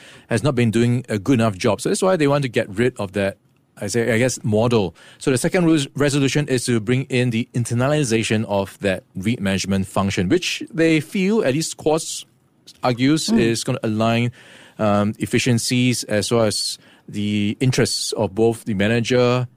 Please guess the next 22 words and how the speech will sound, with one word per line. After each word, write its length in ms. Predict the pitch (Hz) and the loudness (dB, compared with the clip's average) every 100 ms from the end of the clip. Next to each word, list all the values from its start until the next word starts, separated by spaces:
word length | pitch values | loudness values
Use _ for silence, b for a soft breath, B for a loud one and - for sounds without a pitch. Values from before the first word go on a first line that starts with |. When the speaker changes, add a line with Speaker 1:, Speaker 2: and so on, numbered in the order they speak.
| - | -6
Speaker 1:
unit 240 | 101 120 | -4 -2
holders, 840 | - 120 113 117 123 123 - - - _ | 0 2 4 2 2 -2 -6 -8 -10 _
and 260 | 101 98 104 | -4 -2 -2
the 60 | |
reit. 260 | 101 110 - | -2 -4 -2
So 220 | 135 117 | 0 0
that 340 | 98 135 175 | 2 0 0
is 180 | 156 139 | -2 -4
the 120 | 123 | -4
idea 360 | 107 104 110 107 | -2 0 0 -2
here. 320 | 104 113 92 B B | -2 -2 -2 B B
So 160 | - 156 | -2 2
what 140 | 143 | 2
happens 300 | 170 165 165 | 2 0 -2
next? 460 | 131 196 - - - B B B B | 0 -2 -4 -8 -8 B B B B
There 240 | - 147 160 | -2 2 2
is 480 | 147 151 139 - - | 4 2 2 -2 -8
pretty 180 | - 113 | -4 0
much 200 | 139 180 | 0 0
a 60 | |
hole 300 | 156 269 175 | 2 4 4
because 760 | 117 131 170 180 - - - | 2 0 0 0 -4 -8 -8